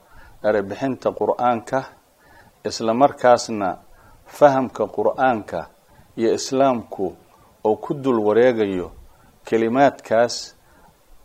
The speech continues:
macaanidooda. Ee, sidoo kalena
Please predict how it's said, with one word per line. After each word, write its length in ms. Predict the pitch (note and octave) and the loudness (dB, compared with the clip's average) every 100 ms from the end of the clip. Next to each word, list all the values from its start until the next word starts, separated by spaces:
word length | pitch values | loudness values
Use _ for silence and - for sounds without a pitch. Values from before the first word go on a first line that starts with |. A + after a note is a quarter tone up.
| - | -4
macaanidooda. 800 | G#2 G2+ A2 B2+ A2+ F2+ E2 E2+ - - _ _ - - _ - | 0 4 4 4 2 0 -2 -6 -12 -20 _ _ -20 -20 _ -4
Ee, 300 | G#2+ G#2 G2+ | 2 4 4
sidoo 420 | G2+ - D3+ C3 | 0 0 6 8
kalena 460 | G#2+ - A#2+ B2 F#2 | 6 4 4 4 2